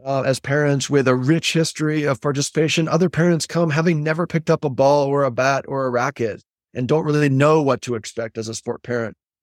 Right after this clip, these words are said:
But all of us should be engaged in the learning community of, of what it means, you know, to be an effective youth sport parent. We should be learning from the coaches, from the athletes,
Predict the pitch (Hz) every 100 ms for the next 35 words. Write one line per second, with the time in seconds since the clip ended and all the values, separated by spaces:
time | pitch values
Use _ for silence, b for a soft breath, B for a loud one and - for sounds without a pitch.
0 | _ _ 160 - 151 196 165 156 - 147
1 | 131 139 123 127 135 135 113 127 117 123
2 | 131 127 123 131 139 139 131 110 110 110
3 | 131 123 113 127 131 127 - - 127 120
4 | 110 110 139 139 151 123 - 131 - 117
5 | 131 139 - 135 - 135 139 - _ _
6 | _ - 127 131 127 113 131 139 135 131
7 | 123 113 127 139 143 135 127 127 110 117
8 | 120 135 131 131 -